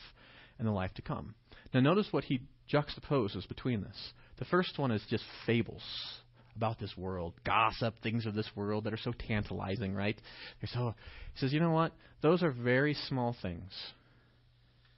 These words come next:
And he even says physical fitness. If you just discipline your body, like, even if you just discipline your body for a fast and you say, "I'm gonna tell my body what it's supposed to do," that's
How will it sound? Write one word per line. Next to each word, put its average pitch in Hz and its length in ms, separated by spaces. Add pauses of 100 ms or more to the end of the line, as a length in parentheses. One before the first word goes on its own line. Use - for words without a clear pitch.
(260)
And 156 80
he 190 60
even 226 120
says 190 240 (120)
physical 175 340
fitness. 208 420 (1000)
If 143 140
you 160 80
just 156 260
discipline 165 480
your 156 120
body, 131 360
like, 127 220
even 151 160
if 147 100
you 139 80
just 131 140
discipline 135 340
your 131 80
body 120 240
for 131 200
a 110 40
fast 107 440
and 131 80
you 110 60
say, 107 140
"I'm 110 80
gonna 127 100
tell 131 160
my 151 140
body 135 240
what 120 140
it's - 100
supposed 123 240
to 113 80
do," 127 200 (300)
that's - 240